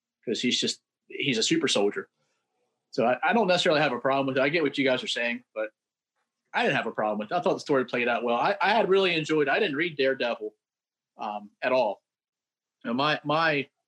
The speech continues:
Daredevil knowledge comes from Ben Affleck and Netflix.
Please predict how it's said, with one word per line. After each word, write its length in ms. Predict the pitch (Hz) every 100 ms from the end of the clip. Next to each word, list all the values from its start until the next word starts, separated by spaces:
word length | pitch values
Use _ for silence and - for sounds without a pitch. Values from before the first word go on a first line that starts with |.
| _ -
Daredevil 440 | 165 156 135 131
knowledge 400 | 131 127 120 -
comes 200 | 131 123
from 180 | 123 120
Ben 140 | 127
Affleck 440 | 123 123 120 117 -
and 180 | 110 107 _ _ _ _ _ _ _ 127
Netflix. 460 | 123 120 - -